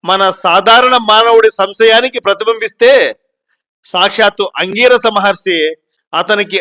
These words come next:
ఆత్మతత్వ ఉపదేశం చేస్తారు. "ఓ మునిశ్రేష్ఠులారా,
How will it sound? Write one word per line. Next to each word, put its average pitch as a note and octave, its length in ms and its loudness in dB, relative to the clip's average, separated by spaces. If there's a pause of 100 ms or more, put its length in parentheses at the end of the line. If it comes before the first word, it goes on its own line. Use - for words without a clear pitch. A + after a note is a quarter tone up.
ఆత్మతత్వ A#3 680 -2
ఉపదేశం A3 720 2
చేస్తారు. D#3 480 -2 (1600)
"ఓ G3 140 2
మునిశ్రేష్ఠులారా, G3 1040 0